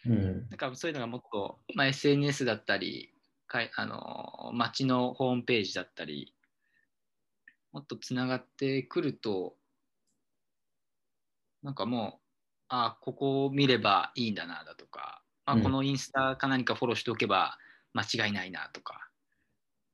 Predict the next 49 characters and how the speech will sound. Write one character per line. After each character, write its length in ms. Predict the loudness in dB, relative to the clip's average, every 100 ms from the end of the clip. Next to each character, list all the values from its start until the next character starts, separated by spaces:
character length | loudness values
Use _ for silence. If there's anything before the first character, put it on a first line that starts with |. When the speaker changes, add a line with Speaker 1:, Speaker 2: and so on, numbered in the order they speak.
| _ _ -4
Speaker 1:
う 40 |
ん。 160 | -4 -4 -2
Speaker 2:
い 60 |
ろ 80 | 0
い 40 |
ろ、 80 | 2
ま 100 | 2
あ、 20 |
点 220 | 2 -2 0
々 160 | 0
と 180 | 4 4
動 140 | 6 6
い 60 |
て 80 | 6
る 80 | 2
も 80 | 0
の 80 |
が 80 | 0
も 80 | -2
っ 20 |
と 100 | -6
ギ 120 | -6
ュ 40 | -6
ッ 60 |
と 100 | -4
凝 200 | -4 -4
縮 440 | -6 -10 -10 -8 -6
さ 140 | -8
れ 60 | -8
て 120 | -6
く 120 | -4
る 80 | -4
と、 100 | -4
も 120 | -6
っ 60 | -8
と、 220 | -14 -14 _ _ _ -20 _ _ _ _ _ _ _ _ -6
ま 480 | -2 0 0 -2 -8
あ、 60 | _ _ _ _ _ -12
自 160 | -8 -6
分 260 | -6 -4
も 300 | 0 0 0 -2
生 100 | -2
き 100 | 0
や 100 | 0
す 120 | 2
く 100 | 2
な 140 | 4
る 80 | 2
し、 400 | -2 -4 -6